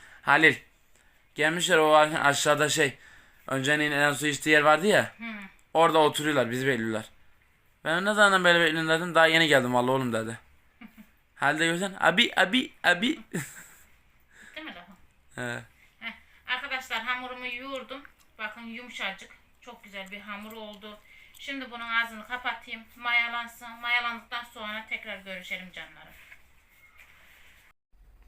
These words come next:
Speaker 2: Arkadaşlar, hamurumuz çok güzel kabarmış. Bakın şöyle. Heh.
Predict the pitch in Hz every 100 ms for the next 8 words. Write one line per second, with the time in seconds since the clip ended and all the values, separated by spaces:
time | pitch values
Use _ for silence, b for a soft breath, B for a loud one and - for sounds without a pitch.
0 | - 240 233 247 247 247 269 277 277 247
1 | 240 233 233 269 254 240 226 233 226 233
2 | 226 226 226 - - - - 220 220 -
3 | - 226 220 208 196 214 247 - - -
4 | - - - - - - - - - -
5 | - - 233